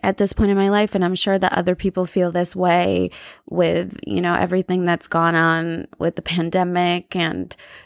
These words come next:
governments and <sighs> so much shit that is happening every single day. It's just like, I can't help but think that good things just don't happen anymore.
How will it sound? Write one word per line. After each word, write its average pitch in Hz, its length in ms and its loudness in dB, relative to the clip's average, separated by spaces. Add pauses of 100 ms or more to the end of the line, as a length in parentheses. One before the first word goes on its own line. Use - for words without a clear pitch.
(160)
governments 175 960 0
and 185 640 -4 (1300)
<sighs> - 580 0 (500)
so 196 80 2
much 190 180 0
shit - 540 0
that 170 240 0
is 185 220 -2
happening 180 420 -4
every 185 180 -4
single 180 300 -4
day. 190 260 2
It's 190 140 -4
just - 220 -8
like, 170 340 -2 (880)
I 202 220 2
can't 220 340 0
help 175 380 -4
but 175 200 0
think 165 540 -2
that 175 260 -2
good 190 300 0
things 180 380 0
just - 480 -4
don't 165 440 -2
happen 170 540 -4
anymore. - 680 -4